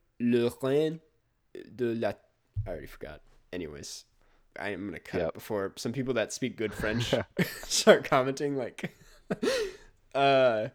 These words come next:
Speaker 1: so anyways, that's what I do for
Speaker 2: Yeah.
Speaker 1: a Klondike bar. <laughs>
Speaker 2: Yeah. When I was in Paris in December,
Speaker 1: Mm-hmm.
Speaker 2: uh, first, I went on, like, a, like, a two-hour walk, 'cause I kind of was staying just outside the city, and I, like, walked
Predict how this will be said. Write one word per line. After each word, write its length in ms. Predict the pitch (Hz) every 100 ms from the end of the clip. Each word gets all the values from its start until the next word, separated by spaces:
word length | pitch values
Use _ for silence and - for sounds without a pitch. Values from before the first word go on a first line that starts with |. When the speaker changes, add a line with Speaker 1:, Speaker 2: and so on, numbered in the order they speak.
| - - - - _ _ _ _ _
Speaker 1:
so 240 | - 107
anyways, 580 | - 110 117 98 95 104 -
that's 400 | 107 113 - -
what 140 | 135 110
I 100 | 110
do 200 | 104 107
for 40 |
Speaker 2:
Yeah. 200 | 92 80
Speaker 1:
a 40 | 85
Klondike 400 | 104 101 104 -
bar. 120 | 120 - - - - - -
<laughs> 160 | 226
Speaker 2:
Yeah. 240 | - - - - -
When 160 | 110 120
I 400 | 120 170 185 - -
was 220 | - 107 98
in 120 | 92
Paris 380 | 95 92 90 -
in 160 | 92 90
December, 640 | - 87 87 80 76 - - _ - -
Speaker 1:
Mm-hmm. 320 | 120 123 107
Speaker 2:
uh, 360 | 90 82 78 76 - - _ _ -
first, 240 | 110 - -
I 160 | 101
went 260 | 110 113 131
on, 80 | 120
like, 120 | -
a, 60 | 80
like, 280 | 73 85 -
a 100 | -
two-hour 480 | - 90 87 87 87
walk, 260 | 85 80 90
'cause 80 | -
I 100 | 98
kind 180 | - 107
of 40 |
was 80 | 85
staying 420 | - 90 87 85
just 220 | - 90 90
outside 400 | 85 - 82 85
the 40 |
city, 280 | - 85 90
and 80 | 80
I, 80 |
like, 240 | 78 76 -
walked 420 | 80 80 - -